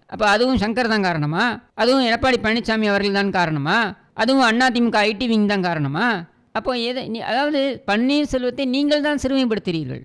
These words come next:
அதனால இங்க வந்து தார்மீக ஆதரவு ஒருவருக்கு கொடுப்பது என்பது வேறு. இப்ப பிரிஜ்பூஷனுக்கு பாஜக கொடுத்தது என்ன? ஒரு தார்மீக ஆதரவு. "எல்லாரும் சேர்ந்து ரவுண்டு கட்டுறீங்க" அப்படின்னு சொல்லிட்டு ஒரு தார்மீக ஆதரவு. கோவனுக்கு தி மு க கொடுத்தது என்ன? ஒரு தார்மீக ஆதரவு.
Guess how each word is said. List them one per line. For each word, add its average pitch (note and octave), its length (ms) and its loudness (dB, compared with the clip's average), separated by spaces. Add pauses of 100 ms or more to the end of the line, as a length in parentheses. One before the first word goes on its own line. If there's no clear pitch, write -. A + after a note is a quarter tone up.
(140)
அதனால C#4 440 0
இங்க B3 300 0
வந்து C4 320 0
தார்மீக D4 640 2
ஆதரவு A#3+ 400 2
ஒருவருக்கு G#3 380 0
கொடுப்பது A3 380 2
என்பது F3+ 280 0
வேறு. F3+ 320 0 (160)
இப்ப G3 200 -4
பிரிஜ்பூஷனுக்கு G#3+ 720 -2 (360)
பாஜக G#3 380 0
கொடுத்தது E3+ 340 -2
என்ன? E3+ 320 -2 (460)
ஒரு A#3+ 180 -4
தார்மீக C4 540 2
ஆதரவு. E3 440 -2 (200)
"எல்லாரும் A#3+ 340 0
சேர்ந்து A3 280 -2
ரவுண்டு A3+ 280 0
கட்டுறீங்க" F3 380 -2 (360)
அப்படின்னு G3+ 300 -4
சொல்லிட்டு G3 300 -2
ஒரு C4+ 240 4
தார்மீக A3+ 440 0
ஆதரவு. E3+ 400 0 (240)
கோவனுக்கு C4 520 0
தி C#4+ 100 -4
மு C#4 100 2
க C4 140 0
கொடுத்தது G3 320 -2
என்ன? F3+ 380 0
ஒரு A#3 180 0
தார்மீக B3+ 500 0
ஆதரவு. F3+ 460 0